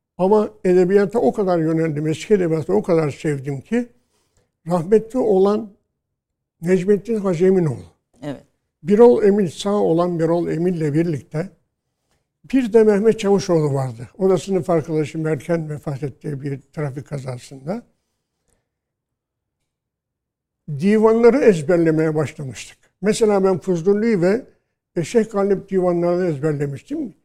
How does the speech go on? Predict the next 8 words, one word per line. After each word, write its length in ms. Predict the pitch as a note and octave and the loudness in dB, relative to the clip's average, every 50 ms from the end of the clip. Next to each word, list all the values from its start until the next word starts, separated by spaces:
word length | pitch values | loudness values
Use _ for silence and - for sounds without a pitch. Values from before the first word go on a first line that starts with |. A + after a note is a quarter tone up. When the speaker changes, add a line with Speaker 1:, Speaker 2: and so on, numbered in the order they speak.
| _ _ _ | _ _ _
Speaker 1:
Şiir 400 | - - - - F#3+ B3 C#4 C4+ | -16 -16 -8 -4 0 2 2 4
yarışmaları 720 | A#3+ G3 F3 E3+ F3 - - - F3+ F3+ F3+ F#3 F#3+ F#3+ | 4 2 2 0 -2 -6 -6 -6 -4 -2 -2 0 0 0
yapardık 440 | D#3+ - - C#3+ B2 G#2+ A#2+ A#2+ - - | 0 -2 -4 -12 -14 -14 -16 -20 -20 -20
aramızda. 560 | - _ _ _ _ _ _ - D3+ C#3 C#3 | -20 _ _ _ _ _ _ -20 -20 -16 -8
Bir 80 | D#3+ F#3 | -4 -2
araya 320 | F#3 E3+ E3 D#3+ C#3 - | 0 0 0 -2 -2 -4
toplandığımız 720 | - D#3+ - - _ D#3+ D#3 D3+ D#3 D#3 D3+ C#3 C3+ C#3+ | -10 -12 -12 -10 _ -12 -12 -10 -10 -12 -14 -14 -18 -20
zaman. 240 | D3+ C#3+ - - | -20 -20 -20 -20